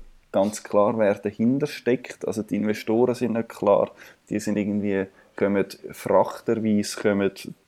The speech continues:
Tausende von diesen O-Bikes in Hamburg am Hafen an und werden dann quer über Europa verteilt.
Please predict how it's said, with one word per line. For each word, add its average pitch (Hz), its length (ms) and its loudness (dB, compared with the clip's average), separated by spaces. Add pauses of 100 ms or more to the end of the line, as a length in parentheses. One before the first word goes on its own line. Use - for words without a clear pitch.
(140)
Tausende 123 520 2
von 107 120 -2
diesen 104 200 0
O-Bikes 104 640 4
in 98 80 0
Hamburg 107 420 2
am 98 100 0
Hafen 101 280 6
an - 60 6 (260)
und 131 100 2
werden 110 320 4
dann 104 160 2
quer 107 300 2
über 107 180 2
Europa 98 480 2
verteilt. 87 640 -4